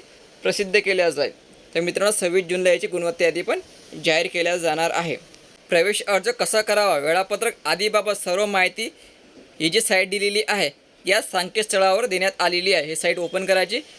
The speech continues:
यावर तुम्हाला संपूर्ण माहिती प्राप्त केल्या जाणार आहे. बघा, पहिल्या फेरीची यादी सत्तावीस जूनला, डीएड प्रवेशाची पहिल्या फेरीची यादी सत्तावीस जून रोजी प्रसिद्ध करण्यात येईल. या फेरीतील पात्र उ-, विद्यार्थ्यांना दिनांक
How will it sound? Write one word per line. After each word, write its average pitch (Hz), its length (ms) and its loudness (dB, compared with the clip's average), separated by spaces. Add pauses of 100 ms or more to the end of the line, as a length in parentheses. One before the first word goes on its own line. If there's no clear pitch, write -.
(160)
यावर 175 260 2
तुम्हाला 196 300 -4
संपूर्ण 180 360 -4
माहिती 180 420 0 (280)
प्राप्त 170 360 0
केल्या 190 240 2
जाणार 180 320 -2
आहे. 180 300 0
बघा, 165 300 0 (480)
पहिल्या 175 380 2
फेरीची 196 340 -2
यादी 190 240 0
सत्तावीस 190 440 -2
जूनला, 175 320 -2 (640)
डीएड 185 380 0 (220)
प्रवेशाची 196 520 2
पहिल्या 185 460 0
फेरीची 196 320 0
यादी 180 320 0 (360)
सत्तावीस 202 420 0 (100)
जून 208 200 -4
रोजी 202 240 0
प्रसिद्ध 196 380 -2
करण्यात 202 320 0 (120)
येईल. 180 200 0 (480)
या 185 260 2
फेरीतील 208 380 -2
पात्र 202 360 -2 (100)
उ-, 196 100 0 (180)
विद्यार्थ्यांना 196 600 0
दिनांक 190 400 -2